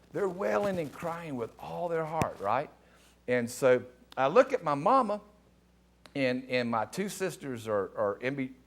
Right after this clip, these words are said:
in between us, right? It's my mom, my two sisters, and me. And my two sisters, they, they just sitting there chilled out like that, you know? And my mom, she's crying, man. I mean, she is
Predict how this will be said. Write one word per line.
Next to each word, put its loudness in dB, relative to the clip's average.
in -8
between -8
us, -12
right? 0
It's -8
my -4
mom, 0
my -6
two -12
sisters, -16
and -16
me. -12
And -2
my 2
two -2
sisters, -4
they, 0
they -6
just -10
sitting -10
there -8
chilled -4
out 0
like -6
that, -4
you -10
know? -6
And -4
my 0
mom, 0
she's -10
crying, -6
man. -8
I -10
mean, -10
she -10
is -10